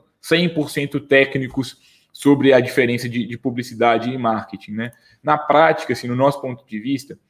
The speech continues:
marketing são va-, vários tipos de ações que a gente pode utilizar, é, dentro da nossa empresa. Pode envolver branding, pode envolver, é, coisas que não necessariamente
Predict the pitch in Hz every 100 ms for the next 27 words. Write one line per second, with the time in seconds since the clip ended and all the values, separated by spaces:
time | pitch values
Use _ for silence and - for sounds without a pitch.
0 | _ _ _ - 143 156 - 151 156 147
1 | _ _ _ _ _ _ - 131 131 -
2 | - - 139 - 127 147 175 175 180 160
3 | 139 147 - - 135 143 139 131 127 135
4 | 127 127 131 135 110 113 127 - - _
5 | _ 123 123 135 135 135 131 127 147 135
6 | 123 107 98 - _ - 151 147 143 120
7 | 117 117 147 147 143 127 143 139 - _
8 | _ 147 147 147 143 135 123 127 135 131
9 | 120 110 95 - _ 120 120 120 123 _
10 | _ 151 143 147 - 143 160 - 160 139
11 | 131 139 160 147